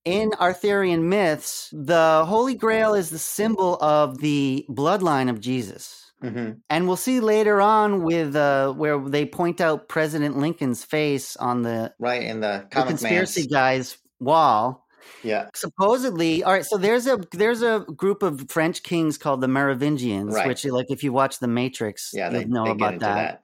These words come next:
Speaker 2: yeah.
Speaker 1: Yeah. And supposedly the Merovingians are a group of French kings that are the bloodline of Jesus.
Speaker 2: Right.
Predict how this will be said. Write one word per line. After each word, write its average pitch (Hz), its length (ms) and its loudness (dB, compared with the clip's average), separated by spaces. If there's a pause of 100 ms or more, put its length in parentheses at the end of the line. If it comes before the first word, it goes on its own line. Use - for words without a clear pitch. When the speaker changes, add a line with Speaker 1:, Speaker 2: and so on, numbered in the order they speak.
Speaker 2:
yeah. 87 140 -12 (280)
Speaker 1:
Yeah. 131 380 -2 (400)
And 147 160 -2
supposedly 185 800 0
the 156 120 0
Merovingians 180 840 0
are 160 160 4
a 143 80 -2
group 165 240 -2
of 143 100 -10
French 156 300 -4
kings 151 380 0
that 123 180 2
are 120 200 2
the 117 140 -2
bloodline 113 600 -2
of 95 100 -6
Jesus. 101 640 -8
Speaker 2:
Right. 95 300 -8